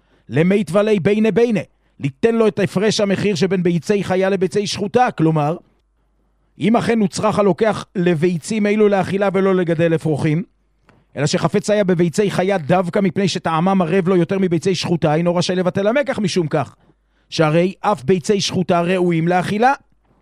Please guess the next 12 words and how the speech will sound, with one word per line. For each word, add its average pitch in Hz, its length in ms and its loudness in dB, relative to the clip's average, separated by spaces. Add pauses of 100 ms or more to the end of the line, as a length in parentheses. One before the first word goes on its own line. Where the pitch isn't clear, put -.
(340)
אלא 160 180 2
צריכים 170 360 0
המוכרים 196 480 2
להשיב 190 460 0
לו 208 100 4
את 180 100 -2
הפרש 190 320 -2
המחיר 190 280 -2
שבין 185 280 0
סוגי 180 340 0
ביצים 185 400 0
אלו. 165 280 2